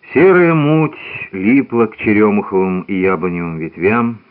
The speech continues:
Бревенчатый с широкими верандами дом погружался в надвигающуюся из сада темноту, и от того, что вокруг было тихо и пусто, казался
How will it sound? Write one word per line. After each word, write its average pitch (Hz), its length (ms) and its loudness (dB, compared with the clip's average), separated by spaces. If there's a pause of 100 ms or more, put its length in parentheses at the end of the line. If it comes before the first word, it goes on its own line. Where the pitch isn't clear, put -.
(840)
Бревенчатый 95 760 -2
с - 20 -14
широкими 92 520 -2
верандами 85 540 -4
дом 82 440 -4 (680)
погружался 101 840 -2
в 98 60 -4
надвигающуюся 92 1200 -2
из 85 60 -12 (120)
сада 90 280 -4
темноту, 90 640 -6 (1000)
и 98 60 0
от 104 180 -2
того, 120 260 2
что 117 220 -2
вокруг 117 340 0
было 117 240 2
тихо 117 320 -4
и 113 80 2
пусто, 131 600 -4
казался 113 920 -2